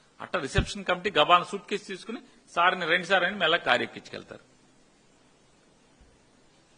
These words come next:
సిగ్గేయట్లేదా అని అడుగుతున్నాను. మీ ప్రభుత్వం,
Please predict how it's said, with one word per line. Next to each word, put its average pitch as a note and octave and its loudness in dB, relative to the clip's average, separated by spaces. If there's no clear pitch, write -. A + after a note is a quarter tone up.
సిగ్గేయట్లేదా D3+ 6
అని F#3 6
అడుగుతున్నాను. D#3+ -4
మీ F3 8
ప్రభుత్వం, G#3+ 8